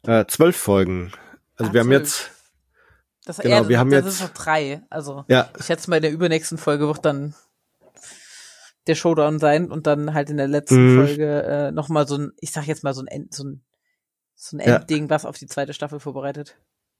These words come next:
Speaker 1: Ja. Also ich denk auch, dass wenn's jetzt wieder so ein, so ein Dreierbogen ist, dann werden wir wahrscheinlich in der nächsten Folge den Ausbruch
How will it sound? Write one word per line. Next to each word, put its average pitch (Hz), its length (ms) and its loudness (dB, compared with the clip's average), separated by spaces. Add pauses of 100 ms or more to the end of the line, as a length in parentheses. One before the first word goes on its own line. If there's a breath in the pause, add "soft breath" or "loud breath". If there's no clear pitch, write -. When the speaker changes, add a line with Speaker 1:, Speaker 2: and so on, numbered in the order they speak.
(280)
Speaker 1:
Ja. 127 240 0 (800 loud breath)
Also 139 140 4
ich - 80 2
denk 190 220 2
auch, 156 240 4
dass - 500 -2
wenn's 120 320 0
jetzt - 240 0
wieder 120 260 4
so 107 160 2
ein, 107 380 -2
so 104 120 -4
ein 107 60 -2
Dreierbogen 143 720 4
ist, - 480 -2
dann 110 500 0
werden 110 280 4
wir 113 140 4
wahrscheinlich 131 960 2 (460)
in 123 80 0
der 120 140 6
nächsten 117 360 0
Folge 113 360 4
den 101 180 -2
Ausbruch - 680 0